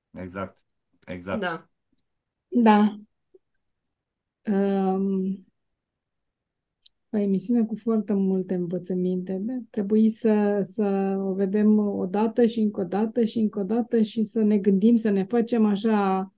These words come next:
Speaker 3: un bilanț a ceea ce am trăit până acum și ceea ce vrem să schimbăm, unde vrem să ajungem, cum vrem să ne transformăm.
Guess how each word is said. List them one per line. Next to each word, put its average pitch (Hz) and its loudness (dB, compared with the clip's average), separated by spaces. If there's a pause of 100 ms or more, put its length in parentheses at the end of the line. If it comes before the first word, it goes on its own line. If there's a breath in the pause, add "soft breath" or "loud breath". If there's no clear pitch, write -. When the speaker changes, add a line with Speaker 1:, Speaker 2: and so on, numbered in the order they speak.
(140)
Speaker 3:
un 214 8
bilanț 220 8 (1900)
a 202 -2
ceea 226 0
ce 208 2 (180)
am 196 2
trăit 196 4
până 254 4
acum 202 0 (140)
și 214 2 (580)
ceea 247 -2
ce 247 2 (140)
vrem 269 6 (260)
să - 0
schimbăm, 196 2
unde 254 10
vrem 254 4
să 226 -2
ajungem, 175 -4 (640)
cum 269 12
vrem 262 8
să - -2
ne 214 6
transformăm. 190 0